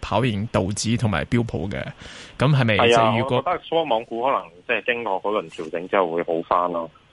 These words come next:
Speaker 1: 嗯哼。
Speaker 2: 咁，呃，亞馬遜嗰啲可能都仲係差啲㗎啦，即係表現較落後啦。咁但係，呃，蘋果嗰方面好咗啦，咁就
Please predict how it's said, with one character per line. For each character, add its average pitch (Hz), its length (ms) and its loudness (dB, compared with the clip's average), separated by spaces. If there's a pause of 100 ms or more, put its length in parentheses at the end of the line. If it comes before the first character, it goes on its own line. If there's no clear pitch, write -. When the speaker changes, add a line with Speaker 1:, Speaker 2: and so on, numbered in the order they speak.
(260)
Speaker 1:
嗯 110 180 -6
哼。 117 260 -4
Speaker 2:
咁， 139 440 0
呃， 107 400 2
亞 127 180 0
馬 147 160 0
遜 143 160 -8
嗰 147 100 -6
啲 165 80 -6
可 147 160 -2
能 95 120 -8
都 113 100 -2
仲 110 140 -2
係 90 80 0
差 98 180 0
啲 98 180 -4
㗎 92 100 0
啦， 85 260 -4
即 101 60 2
係 95 100 2 (320)
表 104 160 -2
現 98 180 -2
較 92 140 4
落 80 140 0
後 87 160 0
啦。 90 260 -2 (920)
咁 165 200 -2
但 120 200 2
係， 113 160 4
呃， 113 380 0 (220)
蘋 101 240 -8
果 113 260 2
嗰 156 140 0
方 156 120 0
面 117 200 -10
好 95 60 -8
咗 107 300 -4
啦， 123 400 0
咁 107 180 -8
就 95 400 -2